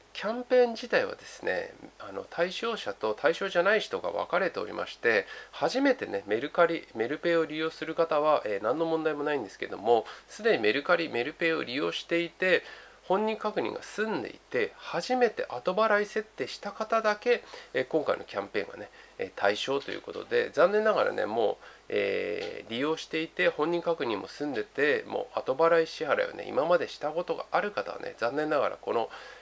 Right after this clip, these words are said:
えー、キャンペーン対象外となってしまいますね。で、えー、あ、さらにね、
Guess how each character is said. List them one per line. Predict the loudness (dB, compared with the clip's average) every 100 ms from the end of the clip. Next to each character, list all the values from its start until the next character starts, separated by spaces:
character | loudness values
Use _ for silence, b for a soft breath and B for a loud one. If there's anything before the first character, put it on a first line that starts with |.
| B
え | -2 -2
ー、 | 0
キ |
ャ | -2
ン |
ペ | 0 -4
ー |
ン | -4
対 | -4 -4
象 | -2 -4 -4
外 | -2 -2
と | -2 -4
な | -4
っ |
て | -4
し | -10 -12
ま |
い | -12
ま |
す | -8 -4
ね。 | -4 B B B
で、 | 0 0 0
え |
ー、 | -6
あ、 | -10
さ | -4 2
ら | 2
に | 2
ね、 | -4